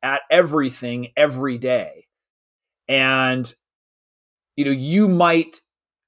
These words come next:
be a really good husband one day, but you didn't do that great at work. And then the next day you, you know, you were hanging out with your friends or your buddies. And so you were a great friend, but you didn't hang out with your kids. So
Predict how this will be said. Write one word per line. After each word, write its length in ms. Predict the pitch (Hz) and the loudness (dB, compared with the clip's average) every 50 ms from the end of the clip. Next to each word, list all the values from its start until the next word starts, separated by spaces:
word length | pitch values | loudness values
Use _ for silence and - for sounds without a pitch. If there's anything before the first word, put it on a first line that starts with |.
| - 127 | -18 -12
be 360 | 113 151 160 156 151 156 165 - | -10 -8 -6 -4 -2 -4 -4 -4
a 140 | - 139 143 | -4 -4 -4
really 500 | 139 123 123 147 185 190 185 180 175 170 | -4 -4 -2 0 4 4 4 6 4 2
good 300 | 151 131 160 156 160 156 | 0 2 2 4 4 4
husband 600 | 139 131 156 156 160 147 127 113 143 131 127 123 | 2 2 2 2 2 0 -2 -6 -6 -4 -4 -4
one 280 | 123 123 117 113 113 107 | -4 -4 -6 -6 -8 -8
day, 400 | 104 104 104 120 175 226 226 226 _ _ _ _ _ _ _ _ _ _ _ _ _ _ _ _ _ | -8 -6 -4 -4 -4 -4 -4 -8 _ _ _ _ _ _ _ _ _ _ _ _ _ _ _ _ _
but 180 | 151 170 - - | -2 -2 0 0
you 60 | 202 | 0
didn't 200 | 233 226 247 202 | 0 0 0 0
do 160 | 160 208 220 190 | 2 2 4 4
that 200 | 190 180 170 131 | 4 4 4 2
great 220 | 156 170 175 160 | 2 2 2 2
at 100 | 147 - | 0 0
work. 380 | 131 180 - - - - - - _ _ _ _ _ _ _ _ _ - | -2 -4 -4 -6 -8 -14 -20 -20 _ _ _ _ _ _ _ _ _ -10
And 300 | 127 131 135 135 143 147 | -8 -6 -6 -4 -4 -2
then 100 | 147 151 | -2 -2
the 120 | 156 151 | 0 0
next 300 | 156 170 185 185 - - | 0 0 0 -2 -4 0
day 560 | 131 151 160 165 165 170 175 175 175 175 175 | 4 6 6 8 8 8 8 8 6 4 4
you, 760 | 156 127 139 156 160 165 170 170 170 170 170 165 165 170 170 - | 2 0 -4 -2 0 0 2 2 4 4 4 4 4 2 0 -2
you 80 | 160 | -2
know, 380 | 156 156 151 160 175 165 - _ _ _ - | 0 0 0 0 -2 -4 -6 _ _ _ -4
you 100 | 151 156 | 0 2
were 100 | 160 156 | 2 2
hanging 220 | 175 180 175 175 | 2 0 0 2
out 140 | 175 185 165 | 2 2 2
with 140 | 170 170 170 | 2 0 0
your 80 | 165 | 0
friends 420 | - - 175 185 202 190 135 127 117 | 0 0 2 2 2 2 0 -2 -4
or 40 | 135 | -4
your 140 | 139 139 | -2 0
buddies. 420 | 127 135 156 190 202 170 135 120 120 | 2 4 4 4 4 2 0 -4 -6
And 100 | 127 127 | -4 -2
so 140 | - 143 143 | 0 0 0
you 180 | 143 143 147 | 0 0 0
were 180 | 147 160 160 160 | 2 4 6 6
a 80 | 151 | 6
great 240 | 139 139 156 156 - | 6 4 2 2 2
friend, 440 | - - 208 196 226 185 139 147 143 | 0 -2 0 0 0 0 -2 0 2
but 160 | 156 160 156 - - _ _ | 4 4 4 2 -4 _ _
you 120 | 117 139 | -8 -6
didn't 160 | 170 196 175 | -6 -4 -4
hang 120 | 160 190 196 | -4 -2 -2
out 120 | 208 196 | -2 -2
with 100 | 180 - | -2 -4
your 80 | 147 123 | -6 -2
kids. 500 | - 202 277 - - - - - - - _ _ _ _ _ _ _ | 0 0 2 2 0 -4 -8 -18 -20 -20 _ _ _ _ _ _ _
So 380 | - - 196 196 190 175 180 - | -4 2 4 4 4 4 0 -4